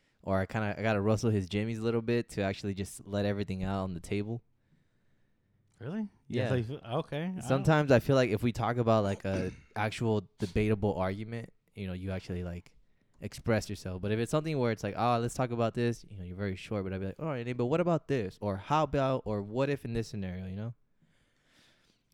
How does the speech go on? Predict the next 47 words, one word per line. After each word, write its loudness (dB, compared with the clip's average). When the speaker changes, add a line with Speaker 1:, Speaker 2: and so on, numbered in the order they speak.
Speaker 2:
Okay, -12
call -4
me -2
out -6
next, -16
next -18
time. -18
Speaker 1:
No, -6
don't -6
worry. -2
We'll, 0
we'll -2
definitely, -2
uh, -4
point -6
it -4
out. -6
But 0
yeah, 2
if -2
you're 0
a 0
new -4
listener, -2
welcome. 4
We -4
appreciate -2
you 0
clicking -6
in -6
and -6
sitting -8
down 0
and -4
listening -4
to -4
us -4
in -6
whatever -4
service 0
streaming, -4
I -6
mean, -6
streaming -2
service 0
you're -4
on, -2